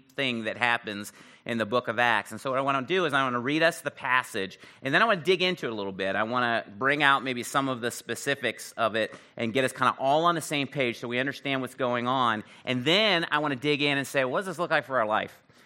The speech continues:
'Cause it's really easy to pick up the Bible and read something and go, "Okay, I understand it," and never get to, like, "What does it mean for me? How do I apply this? What do I learn from this in my twenty-first century life?" So we're gonna spend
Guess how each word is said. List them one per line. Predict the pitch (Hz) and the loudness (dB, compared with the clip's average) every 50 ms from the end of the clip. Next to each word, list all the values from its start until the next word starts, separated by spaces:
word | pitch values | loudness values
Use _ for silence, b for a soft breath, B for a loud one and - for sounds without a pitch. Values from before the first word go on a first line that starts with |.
| b b | b b
'Cause | 139 123 | -8 -2
it's | |
really | 143 214 226 220 175 | 0 2 2 2 0
easy | 185 208 202 156 170 165 | 0 -4 -4 -4 -4 -6
to | 160 - 139 | -4 -4 -2
pick | - 170 - | -2 0 -2
up | 175 | -2
the | - 147 | -2 2
Bible | 135 151 151 156 135 143 139 | 4 6 6 6 4 2 -2
and | 131 123 120 117 | -2 -2 -2 -2
read | 131 151 170 175 143 | -2 -2 -2 -2 -2
something | - 143 127 117 - 123 120 | 0 0 0 0 -2 -6 -8
and | 117 113 | -6 0
go, | 110 117 107 92 - | 2 2 2 2 2
"Okay, | 117 123 123 - - 110 101 98 | 0 -2 -2 0 0 0 0 2
I | - - 110 117 120 113 | 4 4 4 4 4 0
understand | 113 113 110 104 104 - - - 110 110 104 101 104 90 | -4 -4 -6 -8 -10 -10 -12 -10 -8 -6 -6 -4 -6 -6
it," | 92 98 92 B B B B B | -8 -10 -10 B B B B B
and | - 110 117 120 | -10 -8 -8 -6
never | 127 139 156 147 170 165 | -4 -4 -4 -4 -4 -8
get | 131 117 147 151 147 - | -4 -2 -2 -2 -2 -6
to, | - - 123 107 104 104 104 | -10 -6 -4 -4 -4 -2 -2
like, | 104 104 110 - - | -2 -2 -2 -4 -10
"What | 101 95 101 127 | -14 -10 -8 -8
does | 175 160 147 | -8 -6 -8
it | 175 | -8
mean | - 160 151 165 175 185 | -6 -4 -6 -4 -4 -6
for | 165 - 160 170 | -8 -8 -8 -8
me? | 160 170 220 180 101 - | -6 -6 -6 -6 -8 -6
How | 87 104 120 | -2 -2 0
do | 139 165 160 | 0 0 0
I | 160 151 143 | 0 2 0
apply | 143 - - - - 160 156 165 175 | 0 -2 -4 -6 -2 0 2 2 0
this? | 147 104 101 - | 0 -4 -8 -8
What | 120 135 | -8 -6
do | 156 165 | -2 0
I | 160 143 | 0 0
learn | 131 123 123 143 156 175 190 190 | 0 -2 0 0 0 0 0 -4
from | - - 151 123 120 | -6 -6 -6 -6 -4
this | 113 113 113 - - B B B B B B B | -2 -2 -2 -4 -6 B B B B B B B
in | - 120 120 | -2 0 2
my | 120 131 135 143 | 4 4 4 2
twenty-first | 143 - - 156 143 139 131 - - 127 123 - | -2 -6 -8 -6 -6 -6 -6 -6 -6 -6 -6 -4
century | - 123 120 113 - - 113 107 | -4 -6 -6 -6 -6 -8 -6 -4
life?" | 104 104 92 92 - | -2 -2 -2 -2 -4
So | - - 107 | -6 -10 -8
we're | 110 | -6
gonna | 113 113 | -6 -6
spend | 107 - - - 117 110 107 107 | -8 -8 -4 -2 0 0 0 -2